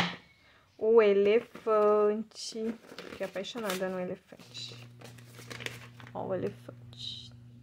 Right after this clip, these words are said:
E aí, o elefante ficou assim. É um elefante bem diferente, né? Dos elefantes que a gente costuma fazer. E aí, ele ficou assim.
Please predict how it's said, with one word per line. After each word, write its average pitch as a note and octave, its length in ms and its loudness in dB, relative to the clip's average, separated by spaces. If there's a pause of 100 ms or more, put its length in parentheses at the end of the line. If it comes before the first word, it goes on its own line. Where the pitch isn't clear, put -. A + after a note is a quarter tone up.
(1500)
E F#3 100 -8
aí, E3 200 -6
o F3 80 -4
elefante F3+ 500 -8
ficou - 260 -14
assim. - 320 -12 (680)
É G3 60 -6
um G3+ 40 0
elefante G#3+ 420 0
bem G#3 200 2
diferente, G#3+ 640 -2
né? F3+ 260 -4 (340)
Dos F3 300 -8
elefantes F3 380 -8
que - 80 -10
a F3+ 40 -6
gente F3 240 -8
costuma F#3 400 -10
fazer. F#3+ 440 -10 (2000)
E - 80 -8
aí, - 180 -6
ele F3 140 -8
ficou - 320 -14
assim. G3 680 -8